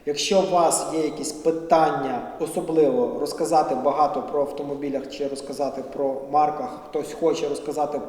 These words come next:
про нюансах, скажіть, про яку марку, і, можливо, якщо вам так цікаво, беремо, до прикладу, одну марку B M W і по кожній машині, там, по самих популярних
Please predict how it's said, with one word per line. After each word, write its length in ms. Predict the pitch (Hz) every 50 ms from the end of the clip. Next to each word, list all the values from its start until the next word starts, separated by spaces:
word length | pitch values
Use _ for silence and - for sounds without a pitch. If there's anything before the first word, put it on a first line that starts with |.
| - -
про 400 | 143 156 156 147 139 127 - 147 147
нюансах, 540 | 147 147 160 170 190 214 202 - - 147 123 - - - - - - - - - - -
скажіть, 500 | - - - 170 - - 196 - - -
про 120 | 156 156
яку 200 | 156 - 156 160
марку, 360 | - 196 220 240 - - 185
і, 60 | 175
можливо, 380 | 170 170 160 - 175 180 175 170
якщо 220 | 170 170 180 170
вам 140 | 170 160 165
так 200 | 175 175 - -
цікаво, 520 | - - - 185 175 170 170 165 170 170 170
беремо, 280 | 170 170 165 165 -
до 60 | 160
прикладу, 520 | - - 160 - - 143 143 139 147 147 135 147
одну 200 | 143 147 147 143
марку 340 | 143 139 139 143 - 139
B 80 | 131 131
M 180 | 165 175 190 190
W 420 | 233 240 226 214 220 - - 233
і 100 | 247 240
по 240 | - - 196 180 175
кожній 560 | 175 180 190 185 180 185 170 165 151 151 143 139
машині, 400 | 143 139 - 180 180 170 160 156
там, 140 | 160 156 139 -
по 60 | 139
самих 280 | - - 143 147 147 135
популярних 580 | - 143 - - 135 143 147 143 143 143 127